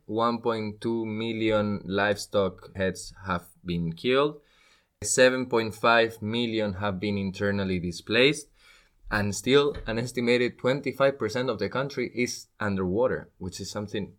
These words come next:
incredible. I mean, the videos coming from Pakistan have been something incredible because critical infrastructure and facilities have been just damaged, causing issues in drinking water and cultivating food and having any kind of food,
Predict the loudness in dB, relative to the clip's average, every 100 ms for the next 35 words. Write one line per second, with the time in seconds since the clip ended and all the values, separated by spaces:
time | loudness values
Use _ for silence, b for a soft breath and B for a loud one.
0 | _ -10 -8 -2 0 0 -2 -6 -4 0
1 | 0 0 0 0 -2 -4 -6 -6 -6 -4
2 | -4 -6 -6 -6 -6 -8 -4 -4 -4 -6
3 | -8 -6 -8 -8 -8 -8 -2 2 4 2
4 | 0 0 -2 0 0 2 2 0 -2 0
5 | 2 2 0 -2 -2 -2 -2 0 2 0
6 | 0 -2 -4 -6 b b b 6 6 4
7 | -2 -10 b b b b 4 4 2 0
8 | 0 2 0 0 -6 -4 -2 -2 0 6
9 | 8 8 4 0 -10 _ -4 -2 -2 -4
10 | -6 0 2 4 2 0 0 0 2 0
11 | 0 2 4 4 2 -2 -2 -2 -4 -4
12 | 0 0